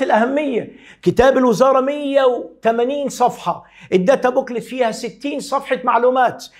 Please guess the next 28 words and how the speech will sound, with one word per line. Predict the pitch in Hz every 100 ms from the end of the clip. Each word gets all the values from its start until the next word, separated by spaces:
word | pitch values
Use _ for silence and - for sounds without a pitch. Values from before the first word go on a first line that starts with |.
| - -
الستين | - 233 - 254
صفحة | - 254 254 240
دول | 262 262
مش | -
ملخص | 220 247 302 - 233 -
المية | 226 233
وتمانين، | 202 196 196
ده | 185
جزء | 185 233 285 156 - - _ -
من | 180
المية | 208 226
وتمانين، | 226 208 214 220
في | 220
مية | 226
وعشرين | 208 196 226 240
ناقصين | 240 240 269
تلتين | 220 233 311 320
المنهج | 254 240 190 185
ناقص | 196 - - - - _ _ _ _ _
في | -
الداتا | 180 220 208
بوكلت، | 202 202 - 143 - -
فلازم | - 190 214 214
يبقى | 208
في | 196 196
ذهن | 170 262 233 202
ابننا | 165 202 196
كويس. | 156 160 135 127 - -